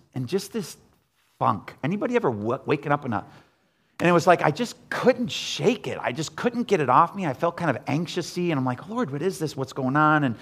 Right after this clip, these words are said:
I'm talking to my wife, she goes, and she, of course, she's on her four-hour walk that she takes every day.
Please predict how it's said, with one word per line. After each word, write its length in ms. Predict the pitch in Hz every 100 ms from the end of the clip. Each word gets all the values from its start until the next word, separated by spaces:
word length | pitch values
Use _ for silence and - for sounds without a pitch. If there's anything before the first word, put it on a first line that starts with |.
| - - _ -
I'm 100 | 143
talking 320 | 151 175 175
to 60 | 160
my 100 | 143
wife, 220 | 147 143
she 120 | 143
goes, 380 | 123 113 110 -
and 180 | 127 110
she, 220 | - 143 117 - 135
of 80 |
course, 220 | - 139 120
she's 220 | 135 120
on 160 | 120
her 380 | 113 120 110 -
four-hour 540 | - - 135 117 113 107
walk 320 | 110 117 -
that 100 | 110
she 160 | - 107
takes 260 | 110 -
every 160 | 107 107
day. 200 | 117